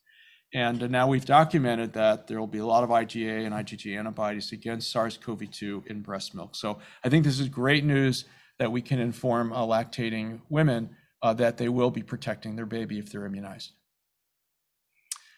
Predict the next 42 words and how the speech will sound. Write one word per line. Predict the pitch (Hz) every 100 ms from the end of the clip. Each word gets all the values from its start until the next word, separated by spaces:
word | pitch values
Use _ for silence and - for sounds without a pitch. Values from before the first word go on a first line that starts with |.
| -
Now, | 165
I | 170
wanna | 185 233
talk | 220 208
about | 202 175 165 -
the |
churn | 143 - 196 196 170
that's | 135 139
out | 123 120
there. | 127 123 139
You | 147
know, | 147
every, | 156 160 160
every | 160 165 160
month | 151 151 160 156
or | 131
week | 139 147 147
or |
whenever | 131 135 143 139
I | 131
do | 131
this | 127 127
with | 135
you, | 127 123
I, | 120 117 123
I |
just | 117 -
shake | - 143 139
my | 123
head | 123 120
on | 117
some | - 117
things. | 110 120 117 113
Here's | 180 196
a, | 175
here's | 147 190 160
a |
doctor | 135 139 139 135 139 131 - - - - -
that | 127
Houston | 127 190 180 170
Methodist | 147 151 147 143 131
Hospital | 139 139 135 139 123 110 -